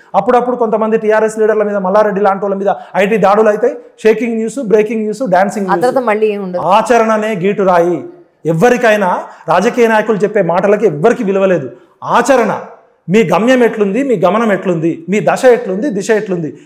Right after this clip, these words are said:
Speaker 1: రెండు సంవత్సరాల నుంచి బండి సంజయ్ గారు పేగులు బయటకు వచ్చేలాగా కొట్లాడిండు.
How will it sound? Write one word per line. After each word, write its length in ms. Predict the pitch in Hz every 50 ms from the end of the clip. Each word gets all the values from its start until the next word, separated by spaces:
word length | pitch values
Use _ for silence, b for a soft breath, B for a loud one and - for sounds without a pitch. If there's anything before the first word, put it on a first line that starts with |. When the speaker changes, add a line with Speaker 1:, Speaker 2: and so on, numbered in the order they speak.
| B B B
Speaker 1:
రెండు 180 | 196 226 262 269
సంవత్సరాల 500 | - 226 220 247 247 247 254 254 254 240
నుంచి 220 | 233 220 - 240
బండి 240 | 180 185 196 214 233
సంజయ్ 320 | 240 226 220 214 220 220
గారు 160 | 220 214 214
పేగులు 440 | 208 214 208 214 233 240 233 214 - - B B B B 156
బయటకు 280 | 185 208 196 214 214
వచ్చేలాగా 380 | 208 208 214 196 190 185 208 262
కొట్లాడిండు. 540 | 262 226 185 208 208 202 185 170 156 135